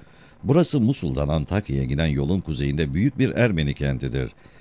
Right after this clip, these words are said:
Ve Atabey kuşatma altındaki kente vardığında Edessa'daki Franklerin arkasında olacaklarını düşünmekten kendini alıkoyamamaktadır.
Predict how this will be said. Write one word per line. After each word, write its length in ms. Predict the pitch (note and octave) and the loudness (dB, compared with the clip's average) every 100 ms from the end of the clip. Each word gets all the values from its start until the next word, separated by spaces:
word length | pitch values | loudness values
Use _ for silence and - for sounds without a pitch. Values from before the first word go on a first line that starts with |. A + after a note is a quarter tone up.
| - | -12
Ve 140 | D#2 G2+ | -2 -2
Atabey 460 | F#2 C3+ D3 D#2 | 0 0 2 2
kuşatma 460 | E2+ D2+ E2 C#2+ G#2 | -2 -4 -4 0 0
altındaki 460 | D#2+ C#2 D2+ C#2+ D2+ | 0 -2 -2 -2 -2
kente 400 | D#2 D2 F#2+ E2+ | -2 -2 -2 0
vardığında 640 | C#2 C2+ C#2 C2+ C#2 F2+ - - - | 0 0 -2 -2 0 -2 -4 -20 -2
Edessa'daki 680 | G2 A2 D3+ - A2+ G2+ F#2 | 2 4 4 2 0 2 0
Franklerin 560 | - E2 D2 D2+ F2 | 0 -2 0 0 0
arkasında 500 | D#2+ E2+ F#2+ F2+ G#2 | 0 -2 -2 -2 0
olacaklarını 680 | A2 E2 D#2+ F2 - E2+ F#2 | 0 2 0 0 0 0 0
düşünmekten 600 | D#2+ G2 E2 E2+ - G2 | -2 -2 -2 -2 -2 -2
kendini 380 | E2+ D#2 D2 F2+ | 0 -2 0 -2
alıkoyamamaktadır. 1120 | C#2 F#3 F2 D2 D2+ C#2+ C2+ - C2 B1+ A#1+ | -2 -2 0 0 2 0 -2 -4 -6 -4 -6